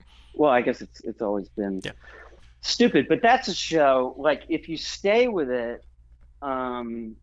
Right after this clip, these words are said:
Speaker 2: you know, the, the oddest sensation when you're lucky enough to work on a television show is you realize we're building the plane while we're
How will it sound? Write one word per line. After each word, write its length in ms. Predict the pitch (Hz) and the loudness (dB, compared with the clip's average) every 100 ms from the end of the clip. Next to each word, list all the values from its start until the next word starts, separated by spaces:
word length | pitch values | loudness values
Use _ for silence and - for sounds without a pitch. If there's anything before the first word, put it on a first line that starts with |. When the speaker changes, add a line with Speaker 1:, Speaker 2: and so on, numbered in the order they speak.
| - | -4
Speaker 2:
you 120 | 196 | 2
know, 100 | 175 | 4
the, 160 | 165 175 | 2 2
the 160 | 175 202 | 0 2
oddest 440 | 196 254 254 - | 4 4 2 -4
sensation 680 | 196 151 - 143 139 131 123 | -6 -6 -6 -6 -6 -10 -12
when 160 | 120 117 | -12 -10
you're 200 | 113 113 | -10 -10
lucky 280 | 127 131 135 | -2 -2 0
enough 200 | 131 120 | -2 -4
to 80 | 123 | -6
work 180 | 120 113 | -8 -6
on 80 | 113 | -8
a 40 | |
television 420 | 135 180 147 113 | 0 0 2 -4
show 240 | 110 113 110 | -6 -4 -4
is 140 | 107 | -4
you 80 | 117 | -6
realize 400 | 117 120 117 110 | 2 4 4 2
we're 320 | 117 120 113 113 - | 0 0 0 -2 -2
building 360 | 143 143 139 127 | 2 4 4 4
the 60 | 123 | 2
plane 480 | - 120 113 104 - | 0 0 0 -4 -6
while 280 | 120 113 113 | 2 4 4
we're 140 | 104 | 2